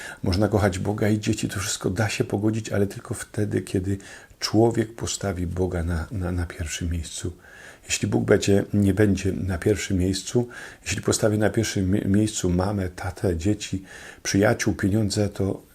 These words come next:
jak przyjdzie konflikt wartości, no to wyprę się po-, Pana Boga, wyprę się i wtedy to moje pójście za Nim okaże się po prostu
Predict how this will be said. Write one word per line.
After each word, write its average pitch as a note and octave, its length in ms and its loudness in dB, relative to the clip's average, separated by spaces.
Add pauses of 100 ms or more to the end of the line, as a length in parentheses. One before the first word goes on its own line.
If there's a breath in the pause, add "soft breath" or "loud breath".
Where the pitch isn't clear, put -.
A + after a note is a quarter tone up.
jak F#2 180 0
przyjdzie G2+ 260 -2
konflikt F#2+ 500 -2
wartości, F2 640 -4 (440 loud breath)
no A2 140 -2
to G#2+ 140 -2
wyprę G2+ 300 -4
się - 140 -8
po-, D#2+ 160 -8
Pana D#2 320 -4
Boga, D#2+ 380 -8
wyprę B2+ 360 0
się - 140 -8
i F2+ 60 -6
wtedy F2+ 280 -6
to F#2+ 240 -2 (340 loud breath)
moje G2+ 180 4
pójście - 360 -2
za E2+ 200 -2
Nim F2 200 -2 (400 loud breath)
okaże F2 320 -2
się F2+ 140 -2
po D#2 140 -10
prostu - 460 -10